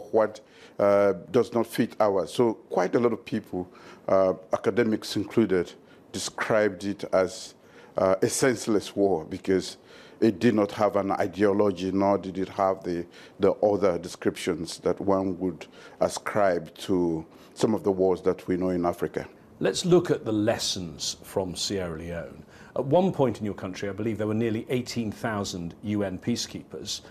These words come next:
Speaker 2: but actually the thing that changed things was eight hundred British paratroopers who went to Sierra Leone in the year two thousands. If you look at things now,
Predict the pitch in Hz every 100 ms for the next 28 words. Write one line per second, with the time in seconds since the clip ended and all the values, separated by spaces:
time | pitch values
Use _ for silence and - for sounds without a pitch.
0 | - - - 127 156 165 - 104 92 120
1 | - - - - 156 135 117 - - 143
2 | 143 139 - - 127 113 123 120 117 143
3 | 139 - 135 123 113 110 - 139 131 117
4 | - - - - 160 107 - 98 - 80
5 | - 92 101 107 110 - - - - -
6 | 117 110 104 104 107 104 104 104 107 101
7 | - - - 120 101 120 113 104 78 -
8 | - - - - - 190 208 - 151 120
9 | 131 104 73